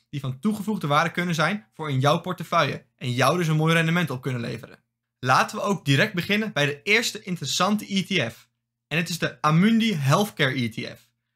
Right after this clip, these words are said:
die je op de Giro kan vinden onder het tickersymbool achttien M zes. Zoals de naam eigenlijk al verklapt, is dit een E T F die zich focust op een sector,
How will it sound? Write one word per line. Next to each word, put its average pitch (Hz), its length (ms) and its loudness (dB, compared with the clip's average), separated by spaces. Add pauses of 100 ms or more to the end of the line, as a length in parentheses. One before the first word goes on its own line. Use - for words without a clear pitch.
(160)
die 135 100 -4
je 127 180 -6
op 214 180 -4
de 214 80 -2
Giro 208 300 4
kan 180 160 -4
vinden 185 380 -4
onder 196 220 0
het 175 140 -4
tickersymbool 170 720 -2
achttien 170 500 0
M 147 240 0
zes. 117 560 -6 (540)
Zoals 160 320 0
de 156 80 0
naam 175 420 0
eigenlijk 220 380 -2
al 190 160 0
verklapt, - 460 -6 (240)
is 208 160 -2
dit 220 100 -2
een 202 160 -4
E 196 140 -2
T 175 280 0
F - 100 -14
die 147 100 -6
zich 156 160 -6
focust 170 340 -2
op 190 120 -10
een 175 100 -2
sector, - 520 -4